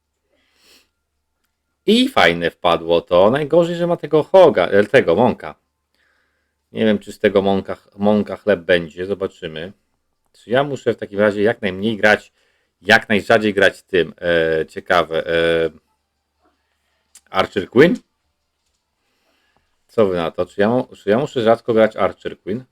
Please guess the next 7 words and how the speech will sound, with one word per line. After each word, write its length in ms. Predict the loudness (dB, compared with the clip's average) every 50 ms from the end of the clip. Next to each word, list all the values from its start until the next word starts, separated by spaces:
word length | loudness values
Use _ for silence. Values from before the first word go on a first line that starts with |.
| _ _ _ _ _ _ _ _
Okej. 1120 | -10 -6 -6 -6 -6 -8 _ _ _ _ 0 2 4 4 4 4 4 4 2 0 -4 _ _ _ _ _ _ _ _ _ _ _ _ _ _ _ _ _ _
Czy 200 | _ _ _ _ _
on 240 | -6 -4 -2 0 0
da 100 | 0 -2
z 80 | -2
przodu 460 | _ _ _ -4 0 0 0 0 -2 0
Monka? 560 | 0 2 2 2 0 -2 0 0 0 0